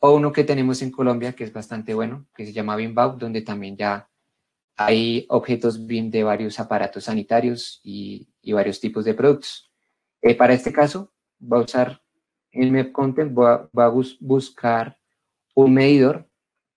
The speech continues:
un medidor genérico, entonces busco según una, una categoría. Eh, para este caso voy a usar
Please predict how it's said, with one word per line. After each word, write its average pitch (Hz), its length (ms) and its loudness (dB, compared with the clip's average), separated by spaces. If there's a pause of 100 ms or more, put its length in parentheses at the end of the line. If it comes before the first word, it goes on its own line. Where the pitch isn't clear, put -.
(2500)
un 120 120 -4
medidor 123 300 0
genérico, 127 400 -4
entonces 110 360 -8
busco 123 600 -6 (400)
según 113 280 0
una, 117 320 -4
una 127 200 0
categoría. 143 640 2 (840)
Eh, 120 320 6
para 120 180 4
este 113 180 -2
caso 123 260 -4
voy 123 120 2
a 123 40 2
usar 123 360 -2